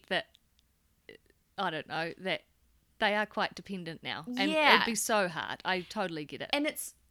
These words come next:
Speaker 2: it's sort of a tricky one 'cause even when Mum lost her ability to drive and, like, I have, I had two little kids at the time and I couldn't take her every week to all of her appointments at the hospital, and we're getting all of her friends to drive her.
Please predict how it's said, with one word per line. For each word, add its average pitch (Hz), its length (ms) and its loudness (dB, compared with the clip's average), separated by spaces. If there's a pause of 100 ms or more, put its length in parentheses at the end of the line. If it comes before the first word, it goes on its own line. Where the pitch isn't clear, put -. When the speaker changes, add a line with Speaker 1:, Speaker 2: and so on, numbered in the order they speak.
(240)
Speaker 2:
it's 247 140 -2
sort 320 180 -4
of 254 60 -10
a 247 60 -4
tricky 285 320 -8
one 190 240 0
'cause 214 200 -8 (420)
even 247 300 0
when 208 160 -2
Mum 196 280 -2
lost 185 280 -4
her 196 60 -4
ability 180 420 -4
to 175 80 -6
drive 170 520 -6 (100)
and, 180 360 -6 (540)
like, 196 220 -6
I 190 80 6
have, 190 200 -2 (180)
I 190 80 -2
had 175 200 -8
two - 180 -6
little 180 180 -4
kids 180 280 -10
at - 100 -16
the - 60 -14
time 170 560 -4
and 175 140 -2
I 180 120 -2
couldn't 208 380 -8
take - 260 -4
her 165 260 -2 (180)
every 175 260 -6
week 165 220 -8
to - 100 -16
all 175 180 -8
of 165 100 -10
her 180 100 -8
appointments 170 480 -10
at - 80 -12
the 180 60 -16
hospital, 175 500 -8 (280)
and 208 100 -4
we're 202 80 -2
getting 208 260 -4
all 190 200 -6
of 185 80 -6
her 180 100 -4
friends 175 420 -8
to 185 100 -10
drive 170 360 -4
her. 170 240 -8